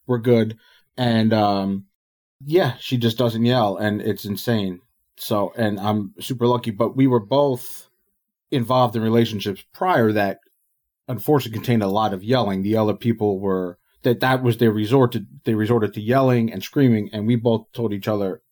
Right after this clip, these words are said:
"We don't wanna deal with that anymore." And we don't, we talk everything out calmly. We don't have the stress of children.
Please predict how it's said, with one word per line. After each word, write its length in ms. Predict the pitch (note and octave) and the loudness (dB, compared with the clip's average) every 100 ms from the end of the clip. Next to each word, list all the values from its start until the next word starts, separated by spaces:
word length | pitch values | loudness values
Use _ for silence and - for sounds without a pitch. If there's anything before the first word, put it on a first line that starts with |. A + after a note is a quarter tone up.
| _ | _
"We 100 | A#2+ | -4
don't 100 | A2 | -2
wanna 160 | F#2+ F2+ | -2 -4
deal 160 | C3 A#2 | -4 -4
with 80 | |
that 140 | E2+ E2 | -4 -10
anymore." 420 | D#2+ E2+ D2+ - _ _ _ _ _ | -12 -14 -16 -20 _ _ _ _ _
And 300 | G#2+ G2 F#2 - _ _ _ _ | -6 -6 -8 -14 _ _ _ _
we 120 | A2+ G2+ | -4 0
don't, 280 | B2 A#2+ | 0 0
we 100 | A2 | -2
talk 300 | G#2+ B2 A2+ | -4 -2 0
everything 260 | A#2+ A#2 A2+ | 2 2 4
out 180 | A2+ A2+ | 2 0
calmly. 600 | A#2+ A2+ A2 A2 G#2+ G#2 _ _ _ | 0 2 2 0 -2 -8 _ _ _
We 100 | G#2+ | -12
don't 280 | G2 B2 C3 | -2 2 4
have 140 | A#2+ A#2 | 4 2
the 80 | A2+ | 0
stress 320 | A#2+ G#2+ - | -2 -4 -4
of 140 | G2+ | -10
children. 680 | - A2 G#2 G2+ G2+ G2+ G2 | -6 -4 -2 -2 -4 -4 -8